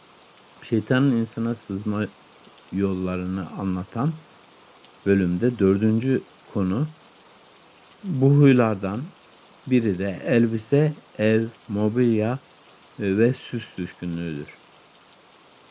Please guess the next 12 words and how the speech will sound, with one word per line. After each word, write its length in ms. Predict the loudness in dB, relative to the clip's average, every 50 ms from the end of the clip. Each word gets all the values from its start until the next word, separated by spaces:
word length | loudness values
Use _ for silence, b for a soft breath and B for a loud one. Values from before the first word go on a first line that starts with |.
| -20 -20 -20 -20 -20 -20 -20 -20 -20 -20 -20 -20 -20 -20 -20 -20 -20 -14 -4
Dördüncüsü, 920 | -2 0 0 0 0 -2 -2 -2 -2 -2 -4 -6 -8 -8 -6 -4 -4 -4 -4 -6 -8 -14 -18 -20 -20 -16 -10
şeytanın 480 | -8 -8 -6 -6 -6 -6 -6 -6 -4 -4
insana 440 | -6 -6 -8 -8 -8 -8 -8 -8 -8
sızma 460 | -10 -10 -10 -10 -8 -6 -6 -4 -4
yollarının 480 | -4 -4 -4 -6 -6 -6 -6 -6 -6
dördüncüsü, 640 | -6 -6 -6 -6 -6 -8 -10 -10 -10 -6 -4 -4 -4 -4 -8 -16 -20 -20 -20 -20 -20 -20 -20 -20 -20 -20 -20 -20 -20 -20 -14 -2 0
bu 100 | 2 4
huylardan 680 | 6 4 4 4 2 0 0 -2 -4 -4 -4 -4 0
biri 300 | 0 2 2 2 0 0
de 220 | 0 0 2 0 0 -2 -8 -18 -20 -20 -20 -20 -20 -20 -20 -20 -20 -4 0
elbise, 800 | 2 2 2 2 0 -2 -4 -6 -4 -2 0 0 0 0 -2 -6 -10 -14 -4 0
ev, 320 | 0 2 2 2 2 0